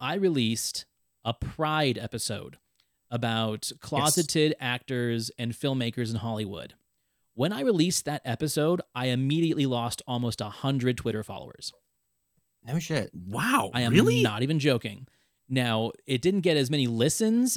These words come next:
Speaker 1: as my other episodes do, which that's
Speaker 2: Mm-hmm.
Speaker 1: fine. Some are hot, some are cold. But the combination of the two, I was like, "Okay, I think I just lost an audience or a crowd of followers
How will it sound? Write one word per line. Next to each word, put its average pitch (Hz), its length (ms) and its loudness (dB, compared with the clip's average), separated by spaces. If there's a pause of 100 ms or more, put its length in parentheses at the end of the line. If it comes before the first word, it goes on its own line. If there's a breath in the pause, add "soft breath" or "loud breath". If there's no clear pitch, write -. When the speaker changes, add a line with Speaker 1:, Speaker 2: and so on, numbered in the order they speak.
Speaker 1:
as 123 460 0
my 113 180 -4
other 107 200 0
episodes 180 440 -2
do, 175 420 6
which 185 400 2
that's 311 200 -4
Speaker 2:
Mm-hmm. - 160 -2
Speaker 1:
fine. 123 220 0
Some 156 520 -2
are 185 120 -2
hot, 117 360 -2
some 123 320 -2
are 185 120 0
cold. 110 440 -4 (540)
But 135 460 -2 (180)
the 131 180 -2
combination 196 640 2
of 131 80 0
the 131 60 2
two, 202 300 0
I 127 40 4
was 123 120 0
like, 127 160 0
"Okay, 113 440 -2
I 151 140 -2
think 359 500 -6
I 190 160 -2
just 165 340 -4
lost 139 480 -4 (680)
an 131 100 -2
audience 123 460 -2
or 135 80 -2
a 120 40 -2
crowd 123 200 -4
of 117 80 -4
followers 120 680 -2